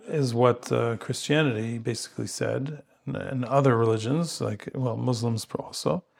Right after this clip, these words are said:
said that, like, "Yeah, we're willing to concede that the story was true, but then you guys lost it.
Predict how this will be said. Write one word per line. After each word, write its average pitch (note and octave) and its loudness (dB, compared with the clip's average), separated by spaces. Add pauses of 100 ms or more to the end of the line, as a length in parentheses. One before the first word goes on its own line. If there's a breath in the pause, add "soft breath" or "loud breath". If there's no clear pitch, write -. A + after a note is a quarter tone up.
(320 soft breath)
said C3 4
that, C#3 4
like, D#3 4
"Yeah, F#3 6
we're E3 6
willing D#3+ 6
to C3+ 6
concede C3 0 (280)
that A#2 -2
the - -10
story C#3+ 8
was A2 -2
true, C3+ 6
but A#2 0
then B2+ 0
you B2 0
guys B2 0
lost D#3 4
it. - -10